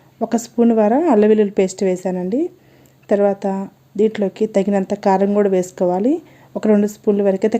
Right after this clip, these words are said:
కారం వేసుకోండి. మీకు రైస్లో కావాలంటే కొంచెం కారం అనేది కొంచెం ఎక్కువగా వేసుకోండి. చపాతీ రోటీలోకి అయితే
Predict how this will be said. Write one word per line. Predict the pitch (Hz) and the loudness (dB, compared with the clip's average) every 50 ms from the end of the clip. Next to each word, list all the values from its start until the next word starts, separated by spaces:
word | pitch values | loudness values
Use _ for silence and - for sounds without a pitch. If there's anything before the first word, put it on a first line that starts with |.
| - 208 | -2 -2
కారం | 185 180 185 185 180 180 | -2 0 0 -2 -2 -2
వేసుకోండి. | 180 180 - - 180 180 202 269 339 349 - - _ _ _ _ _ _ - - - | -4 -6 -4 -4 -2 0 0 0 -2 -2 -6 -12 _ _ _ _ _ _ -8 -2 -2
మీకు | 247 240 247 226 | 0 0 2 2
రైస్లో | 214 214 214 214 - 254 247 247 - | 2 2 0 0 0 -2 -2 0 0
కావాలంటే | 214 202 196 196 196 196 190 220 - | 0 0 2 0 0 -2 -4 -4 -4
కొంచెం | 226 208 214 214 208 - | -4 -4 -4 -6 -6 -4
కారం | 202 185 180 185 190 185 | -2 -2 -2 -2 -2 -2
అనేది | 190 202 - - | -4 -6 -6 -6
కొంచెం | 202 190 - 202 190 | -8 -6 -4 -4 -4
ఎక్కువగా | 180 - 196 196 185 180 | -2 -2 -2 -2 0 0
వేసుకోండి. | 180 175 - - - 185 185 202 254 311 359 - _ _ _ _ _ - | -2 -4 -6 -6 -6 -4 -4 -2 -4 -4 -6 -8 _ _ _ _ _ -4
చపాతీ | - 214 202 - 208 208 208 233 220 | -2 -2 0 2 0 0 2 2 2
రోటీలోకి | 214 196 208 214 196 196 190 190 - 196 | 2 2 0 -2 -2 0 0 -2 -2 -4
అయితే | 190 - | -4 -4